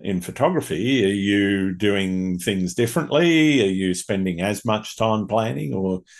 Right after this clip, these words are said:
do you spend a little bit less time planning and it,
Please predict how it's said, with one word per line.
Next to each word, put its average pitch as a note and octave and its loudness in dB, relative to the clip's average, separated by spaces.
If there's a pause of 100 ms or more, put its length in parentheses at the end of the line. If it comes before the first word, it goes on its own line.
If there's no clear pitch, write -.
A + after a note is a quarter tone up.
(140)
do F#2 -8
you F#2 0
spend F#2+ -2
a F2+ 2
little F#2 0
bit F#2 -4
less F#2+ -2
time F#2 -4
planning F#2 -2
and F2+ -4
it, F2+ -6